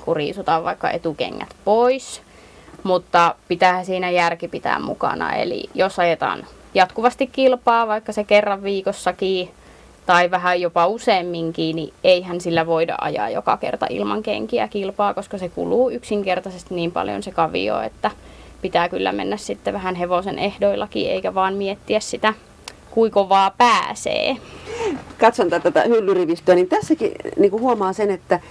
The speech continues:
Speaker 2: hevostenkin jalka on eri kokoinen niinku ihmisillä, niin milloin hevonen saa ne ensikenkänsä?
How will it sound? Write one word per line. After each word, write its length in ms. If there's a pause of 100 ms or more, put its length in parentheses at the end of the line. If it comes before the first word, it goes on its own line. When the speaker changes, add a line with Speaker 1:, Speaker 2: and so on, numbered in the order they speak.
(320)
Speaker 2:
hevostenkin 720
jalka 420
on 260
eri 260
kokoinen 580
niinku 360
ihmisillä, 720 (440)
niin 400 (800)
milloin 520
hevonen 480
saa 240
ne 160
ensikenkänsä? 840